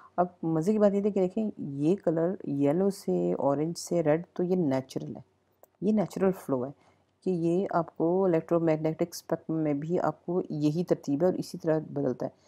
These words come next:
लेकिन यहाँ से जो पर्पल हुआ है, अब ये पर्पल बड़ा फ़र्क पर्पल है इससे। बेशक रेड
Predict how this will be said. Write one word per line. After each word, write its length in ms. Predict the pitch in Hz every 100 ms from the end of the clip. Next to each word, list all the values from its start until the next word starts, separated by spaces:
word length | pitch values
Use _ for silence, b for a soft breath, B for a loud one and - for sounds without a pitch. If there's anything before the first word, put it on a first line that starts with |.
| b b b
लेकिन 240 | 175 180 220
यहाँ 280 | 185 196 220
से 120 | 233
जो 100 | 226
पर्पल 440 | - 147 - 220
हुआ 220 | 190 160
है, 120 | 160 - -
अब 120 | 190
ये 80 | 226
पर्पल 300 | 208 175 214
बड़ा 140 | 190
फ़र्क 320 | 240 - 208 -
पर्पल 240 | 131 -
है 80 | 131
इससे। 220 | 147 - 151 _ _ _ _ _ -
बेशक 400 | 143 147 247 247 147 156 _ _ -
रेड 340 | 143 156 208